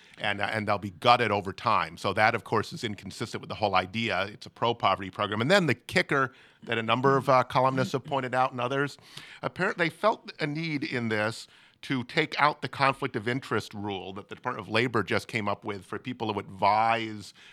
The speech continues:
on, uh, retirement and financial issues, where you can't sit, be essentially being paid by some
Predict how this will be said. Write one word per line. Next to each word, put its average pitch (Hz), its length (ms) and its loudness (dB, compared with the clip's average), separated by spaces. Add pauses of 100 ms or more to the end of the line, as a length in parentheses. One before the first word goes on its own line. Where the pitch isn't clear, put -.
(120)
on, 101 260 2
uh, 95 160 -4
retirement 95 600 -6
and 85 120 -18
financial 107 520 -6
issues, 92 440 -8
where 104 140 -4
you 101 140 -8
can't 120 380 0
sit, - 280 -10
be 120 100 -8
essentially 120 500 -8
being 107 280 -10
paid 123 460 -2
by 104 220 2
some 104 360 -8